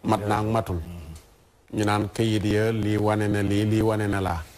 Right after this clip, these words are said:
Boobaak léegi matagul ñaari at ba ñett, wala ci lay toll. Kon ñaar fukki atam ci lay toll, wala la ca teg bariwul. Goneeg ñaar fukki at, naka la mënee am liberté wu am appartement dëkk fa?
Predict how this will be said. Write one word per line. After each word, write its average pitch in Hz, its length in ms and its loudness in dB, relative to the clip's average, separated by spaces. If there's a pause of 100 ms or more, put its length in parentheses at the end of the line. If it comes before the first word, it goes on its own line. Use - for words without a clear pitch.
(240)
Boobaak 127 340 4
léegi 123 240 -2
matagul 117 400 0
ñaari 110 280 2
at 101 120 2
ba 107 80 -4
ñett, 107 320 -4 (720)
wala 107 180 2
ci 110 100 -4
lay 113 180 2
toll. 98 280 0
Kon 117 200 0
ñaar 131 220 2
fukki 127 220 0
atam 117 300 0 (720)
ci 107 80 -2
lay 113 180 2
toll, 113 240 2
wala 117 220 2
la 120 120 2
ca 117 100 -2
teg 104 200 -2
bariwul. 101 340 0 (600)
Goneeg 139 420 0
ñaar 135 340 0
fukki 123 280 -2
at, 117 160 0 (1160)
naka 139 300 0
la 147 120 2
mënee 139 380 0
am 127 180 0
liberté 120 580 0
wu 113 220 0
am 131 240 -2
appartement 110 600 -2
dëkk 117 320 -2
fa? 90 160 -8